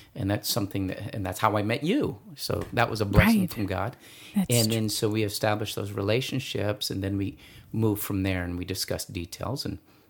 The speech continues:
Speaker 1: and then set up the partnership.
Speaker 2: Is there a lot of paperwork needed for that?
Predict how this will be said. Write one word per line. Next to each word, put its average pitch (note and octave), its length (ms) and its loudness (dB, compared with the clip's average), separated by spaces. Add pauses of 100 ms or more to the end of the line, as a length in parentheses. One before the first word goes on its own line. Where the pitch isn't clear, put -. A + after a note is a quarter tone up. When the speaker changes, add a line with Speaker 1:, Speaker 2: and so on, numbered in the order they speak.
(160)
Speaker 1:
and F#2 100 -2
then F2+ 120 -2
set - 200 -2
up - 120 -4
the - 80 -14
partnership. - 560 -8 (640)
Speaker 2:
Is A3 200 8
there F#3+ 100 8
a E3+ 60 8
lot E3 180 4
of - 80 2
paperwork E3 580 6
needed F3+ 400 6
for G3 140 6
that? F#3+ 300 2